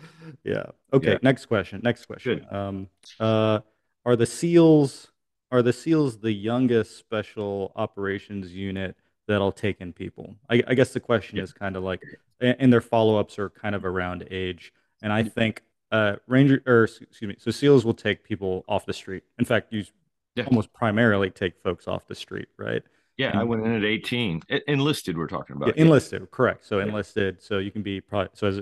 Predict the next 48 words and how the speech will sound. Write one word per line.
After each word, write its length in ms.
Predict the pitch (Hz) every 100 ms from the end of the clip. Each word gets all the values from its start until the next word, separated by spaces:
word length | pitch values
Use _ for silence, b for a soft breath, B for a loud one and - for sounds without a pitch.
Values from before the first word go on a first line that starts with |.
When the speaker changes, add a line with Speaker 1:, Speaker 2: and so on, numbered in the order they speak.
| -
Speaker 1:
as 120 | 110
early 220 | 107 120 123
as 80 |
you 80 | 113
can 140 | 117 113
enlist, 420 | 107 117 - -
you 140 | 107
can 340 | - 104 95 90
go 160 | 104
to 80 | 95
buds. 380 | 85 90 87 87
There's 160 | 87
no 160 | 92 90
Speaker 2:
That's 180 | 98 90
Speaker 1:
age 40 |
Speaker 2:
right. 180 | 98 78
Speaker 1:
requirement. 460 | - _ _ 92 - _ _
Same 240 | _ 117 110
thing 180 | 113 107
Speaker 2:
You're 100 | 175
gonna, 100 | 175
Speaker 1:
for 180 | 104
Speaker 2:
you're, 120 | 156 - _ _ _ -
yeah, 80 | 90
Speaker 1:
Go 40 |
ahead. 120 | 90
Speaker 2:
sorry. 140 | 90 - - _ _ B B
Well, 180 | - 131
you, 160 | 127 -
you're 200 | 135 135
gonna 200 | 143 127
be 320 | 117 113 107
at 120 | 110
least 420 | 104 113 - -
twenty 360 | - - 117 101
by 140 | 90
the 100 | 87
time 260 | 87 107 92
you're 100 | 82
qualified. 800 | - 82 104 101 - 69 69 71 B B
Speaker 1:
Yeah. 200 | 117 95
Speaker 2:
But 100 | - _ -
that's 180 | 156
pretty 280 | - - 202
young. 280 | 143 143 104
I 60 | 101
mean, 240 | 107 107
I, 180 | 107